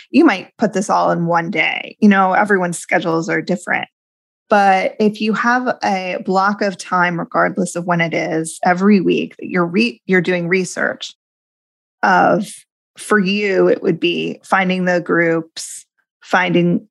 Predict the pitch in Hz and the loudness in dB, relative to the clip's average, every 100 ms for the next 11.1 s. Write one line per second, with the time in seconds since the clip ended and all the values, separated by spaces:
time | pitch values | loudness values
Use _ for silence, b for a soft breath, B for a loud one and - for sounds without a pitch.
0 | _ _ _ 214 190 185 185 196 180 170 | _ _ _ -2 0 0 0 0 -2 -4
1 | 175 175 - 165 - 170 165 160 160 - | -6 -6 -6 -8 -4 -2 0 -2 -6 -4
2 | 202 196 196 185 180 180 175 170 165 - | 4 6 6 4 2 2 0 -2 -4 -2
3 | 175 170 175 160 - - 170 - - 175 | 0 2 0 -2 -2 0 -2 -6 -2 -2
4 | 175 175 170 - 170 160 156 151 160 165 | 0 0 0 -2 -4 -6 -8 -8 -10 -12
5 | - 170 165 - _ _ _ _ 220 220 | -2 0 0 -4 _ _ _ _ 4 6
6 | 220 208 190 185 180 165 247 - 170 175 | 6 6 4 0 0 -4 -4 -2 0 0
7 | 165 - - 175 175 156 160 - - - | -2 -4 -2 0 2 2 2 0 -6 -14
8 | _ _ _ _ _ _ _ _ - 202 | _ _ _ _ _ _ _ _ 0 2
9 | 202 - - 214 220 262 262 208 175 180 | 2 0 2 2 4 0 0 -2 -4 -4
10 | - - 226 202 - 170 185 220 247 277 | -6 -2 0 0 2 2 4 4 4 0